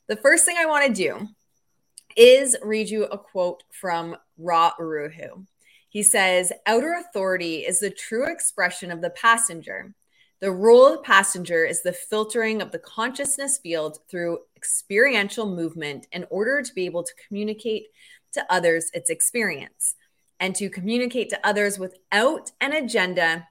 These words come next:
and without a purpose. Simply, that is our nature to communicate, and we have never communicated correctly. Outer authority is the pure expression of the passenger consciousness.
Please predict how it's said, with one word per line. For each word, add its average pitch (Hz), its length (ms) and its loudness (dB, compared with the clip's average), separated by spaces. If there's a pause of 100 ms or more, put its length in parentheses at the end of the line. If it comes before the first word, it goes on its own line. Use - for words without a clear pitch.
(140)
and 180 140 -8
without 196 640 -4
a 208 80 -4
purpose. - 680 -4 (420)
Simply, 220 520 2
that 208 200 4
is 196 180 0
our 208 180 0
nature 202 440 -4
to - 140 -12
communicate, 247 840 -8 (100)
and 190 180 -6
we 190 120 -8
have 170 300 -8
never 190 680 -4 (440)
communicated 165 680 -6
correctly. - 580 0 (600)
Outer 247 260 2
authority 196 640 -2
is 190 140 -4
the 196 80 -4
pure 254 360 -2
expression 175 600 -4
of 170 80 -8
the 170 80 -10
passenger 151 520 -4
consciousness. - 920 -4